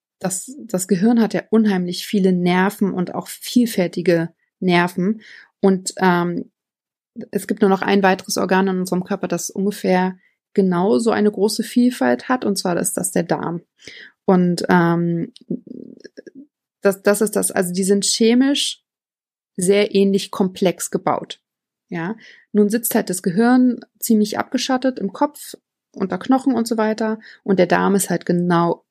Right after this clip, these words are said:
in der Mitte drinne und kriegt alles mit. Alles, was, was bei uns im Innern passiert, ähm, kriegt der Darm mit. Und Gehirn und Darm, man nennt es auch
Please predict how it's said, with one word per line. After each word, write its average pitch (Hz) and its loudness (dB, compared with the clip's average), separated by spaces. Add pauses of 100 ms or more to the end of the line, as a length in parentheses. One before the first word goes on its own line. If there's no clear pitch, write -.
(180)
in 175 2
der 165 2
Mitte 165 0
drinne 175 2
und - -8
kriegt - -2
alles 165 -2
mit. 160 -8
Alles, 180 0
was, 165 -4
was - -8 (160)
bei 165 -6
uns 185 -2
im - -6
Innern 196 4
passiert, 190 -2 (500)
ähm, 170 0 (400)
kriegt 214 0
der 180 2
Darm 170 0
mit. 269 2
Und 185 -4 (160)
Gehirn 220 0
und 202 -2
Darm, 190 0
man 202 2
nennt 190 0
es 196 -8
auch - -6